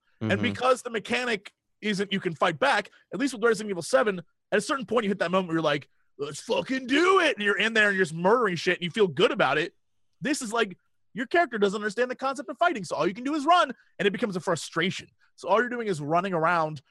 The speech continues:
Speaker 1: trying to avoid shit. And, uh, I, I hate that.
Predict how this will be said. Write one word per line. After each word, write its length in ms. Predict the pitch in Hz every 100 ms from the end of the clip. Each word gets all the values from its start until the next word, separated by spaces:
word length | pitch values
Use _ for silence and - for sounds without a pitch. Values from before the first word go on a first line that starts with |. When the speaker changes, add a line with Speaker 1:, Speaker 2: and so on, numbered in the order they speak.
| _ _
Speaker 1:
trying 220 | - 190 190
to 80 | 175
avoid 340 | 143 160 165
shit. 300 | - 139 - _ _ _
And, 420 | 156 160 156 151 -
uh, 340 | 156 156 151 143 - - _ _ _ -
I, 140 | 185 180
I 100 | 180
hate 260 | 180 226
that. 120 | -